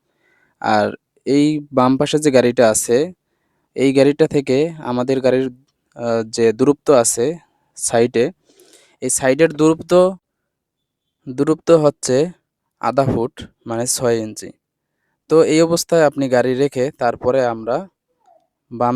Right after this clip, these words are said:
দিকে স্টার্টিং কাটতে থাকব। তো আমরা যখন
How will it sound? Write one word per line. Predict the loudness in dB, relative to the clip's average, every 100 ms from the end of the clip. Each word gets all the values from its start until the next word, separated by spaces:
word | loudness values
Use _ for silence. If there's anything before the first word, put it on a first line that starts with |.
| -2
দিকে | -2 0 -2 -6 _ _
স্টার্টিং | -6 0 0 2
কাটতে | 0 -2 -4 -6
থাকব। | -6 -6 -14 -16 _ _ _ _ _ _ _ _ _ _ _ _
তো | 2
আমরা | 2 2 2
যখন | 2 0